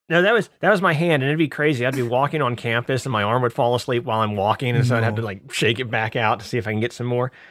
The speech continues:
Speaker 1: Caffeine also does what's called, it lowers your action potential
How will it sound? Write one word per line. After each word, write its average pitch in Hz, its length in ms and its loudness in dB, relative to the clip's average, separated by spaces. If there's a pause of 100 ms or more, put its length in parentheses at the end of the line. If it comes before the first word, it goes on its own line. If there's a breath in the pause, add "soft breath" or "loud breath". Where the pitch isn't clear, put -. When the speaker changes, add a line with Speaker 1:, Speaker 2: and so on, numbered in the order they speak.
(240 loud breath)
Speaker 1:
Caffeine 247 460 0
also 165 340 4 (180)
does 143 200 2
what's 135 160 -4
called, 123 320 0
it 107 80 -2
lowers 135 400 4
your 127 100 0
action 113 380 -2
potential 104 640 -6